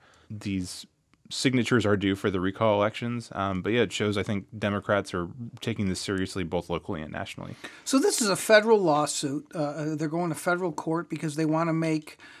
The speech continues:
Speaker 2: and Mark Elias, who, who is the Democratic super lawyer you mentioned, is an expert in filing suits in federal court on voting rights kinds of things. I think some people, uh,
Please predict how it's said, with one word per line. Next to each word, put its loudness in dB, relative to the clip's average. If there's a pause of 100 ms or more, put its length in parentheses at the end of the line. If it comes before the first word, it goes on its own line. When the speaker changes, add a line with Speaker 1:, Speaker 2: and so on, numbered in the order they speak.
(120)
Speaker 2:
and 0
Mark 6
Elias, 2
who, 0
who -2
is -2
the -4
Democratic -2
super -6
lawyer 0
you -2
mentioned, -2
is -2
an 0
expert -2
in -2
filing -2
suits -4
in 0
federal -2
court -4
on -2
voting 0
rights -2 (460)
kinds -2
of -2
things. -2
I -4
think 2
some 6
people, 0 (380)
uh, -2